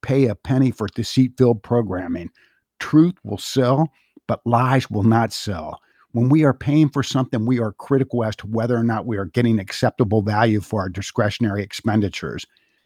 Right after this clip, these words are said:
We consume the greatest value for our buck, and we consume only the quantity that is appropriate. Here is an easy way to understand the difference between subsidized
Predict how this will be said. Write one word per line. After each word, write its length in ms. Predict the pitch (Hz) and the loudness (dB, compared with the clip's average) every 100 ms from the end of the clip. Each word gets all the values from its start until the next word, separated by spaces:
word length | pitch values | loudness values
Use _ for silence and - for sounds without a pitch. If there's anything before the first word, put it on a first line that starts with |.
| _ _ | _ _
We 140 | 131 165 | 2 4
consume 500 | 151 139 - 147 135 | 4 2 4 4 4
the 80 | |
greatest 480 | 95 120 123 113 - | 2 0 0 0 -4
value 360 | 110 101 127 110 | -4 2 2 2
for 220 | - 107 | 0 -2
our 140 | 90 | -2
buck, 300 | 92 117 120 | -4 -2 -2
and 100 | 113 | -2
we 80 | 110 | -4
consume 480 | 110 113 104 127 107 - | -4 -6 -4 -2 -4 -2
only 320 | 120 139 143 | 0 2 2
the 100 | 120 | 0
quantity 580 | - 120 120 127 123 120 | -4 -4 0 2 2 0
that 200 | 104 101 | -2 -4
is 160 | 98 | -6
appropriate. 680 | 98 - - 120 107 90 82 - _ _ _ _ | -10 -4 2 4 2 -6 -12 -16 _ _ _ _
Here 220 | - 202 | -2 2
is 120 | 175 | 2
an 100 | 127 | 4
easy 280 | 131 151 143 | 6 6 6
way 200 | 120 127 | 4 4
to 80 | 117 | 2
understand 580 | 90 117 107 127 117 104 | 0 -2 -2 -2 -2 -2
the 60 | |
difference 380 | 90 127 - 123 | -2 -2 0 0
between 400 | - 107 - 113 | -2 -6 -4 -4
subsidized 760 | 98 - 113 - 110 104 104 | -4 -4 -4 -4 -2 -2 -4